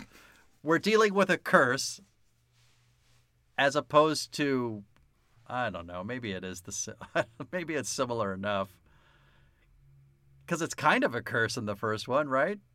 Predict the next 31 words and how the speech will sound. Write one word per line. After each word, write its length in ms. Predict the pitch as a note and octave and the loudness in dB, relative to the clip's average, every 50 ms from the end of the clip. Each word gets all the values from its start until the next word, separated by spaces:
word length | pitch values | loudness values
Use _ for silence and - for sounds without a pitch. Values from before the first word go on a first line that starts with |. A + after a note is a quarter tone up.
| _ _ _ _ | _ _ _ _
She, 180 | - - D#3 C#3+ - - | -14 -12 -10 -10 -10 -12
she 220 | - - - F#3+ F#3+ | -12 -10 -6 -4 -4
said, 280 | G3 - G3+ G3 - - - - - - | 2 4 2 2 2 -2 -10 -20 -10 -4
I 160 | - F#3 G#3+ | 0 0 2
guess 180 | G#3 B3+ G#3 - | 2 2 0 0
it's 140 | A#3+ G3+ - | -4 2 4
not 140 | G#3 F#3 | 4 4
a 60 | D#3+ D3 | 4 2
curse. 300 | - - G3 F#3 D3+ - | 2 4 4 4 4 2
She 100 | - E3 | -2 -4
just 200 | D#3 D#3+ D3 - | -4 -4 -2 -2
says, 120 | E3+ D3 | 0 4
"I 80 | D#3+ D#3 | 4 4
wanna 220 | D#3 D#3 D#3 D3+ | 4 4 2 0
be 280 | C3+ C#3+ D3+ D3+ D3+ D3+ | 0 0 0 0 0 -2
somewhere 480 | - - D#3 D3 C#3+ C#3 C#3 C#3+ C#3 C3+ | -2 -2 -2 0 2 4 6 6 6 6
where 160 | C3+ C3 B2+ | 6 6 4
I 100 | B2+ B2+ | 4 2
find 380 | - - C3+ C3+ C3 C3 B2+ - _ _ _ _ _ _ | 2 2 2 2 2 -2 -4 -8 _ _ _ _ _ _
the 100 | - B2+ | -6 -2
person 320 | - C#3+ C#3 B2+ - C3 | 2 2 0 2 0 -2
I'm 100 | B2 A#2+ | -4 -4
supposed 300 | A2 - - C3 B2 A#2 | -4 -2 -2 -2 -2 -2
to 60 | - A#2 | -6 -2
love, 260 | A#2+ B2 B2 A2+ G2+ | 2 4 4 4 2
and 80 | G#2 A#2 | 0 -6
it 80 | A#2 | -4
takes 280 | - C3+ B2 A#2 - - | -2 -2 -2 -2 -4 -6
a 20 | |
thousand 400 | G#2 - A#2+ A2+ G#2+ G#2+ - G#2 | -2 0 2 2 2 0 -4 -8
years." 400 | A2 G#2+ G2 G2 G2 - - - | -6 -6 -6 -6 -6 -8 -8 -10